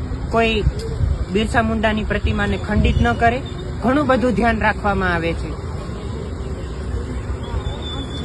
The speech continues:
દાહોદ જેવા સિટીની અંદર સર્કલ પર ભગવાન બિરસા મુંડાની પ્રતિમા મુકાય એ દાહોદની નગરપાલિકાને ક્યારેય મંજૂર નહોતું.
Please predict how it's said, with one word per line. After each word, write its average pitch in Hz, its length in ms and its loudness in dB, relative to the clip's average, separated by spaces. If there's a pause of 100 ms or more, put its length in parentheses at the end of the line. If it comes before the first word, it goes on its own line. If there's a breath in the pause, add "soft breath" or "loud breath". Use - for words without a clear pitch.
(160)
દાહોદ 196 440 2
જેવા 240 260 2
સિટીની 233 540 -2
અંદર 196 360 2 (1700)
સર્કલ 254 380 4
પર 254 240 4
ભગવાન 220 540 2
બિરસા 220 340 4
મુંડાની 233 480 2
પ્રતિમા 220 560 0
મુકાય 226 500 4 (600)
એ 208 60 0
દાહોદની 226 680 2
નગરપાલિકાને 247 1000 0
ક્યારેય 220 520 4 (400)
મંજૂર 196 420 0
નહોતું. 196 380 -2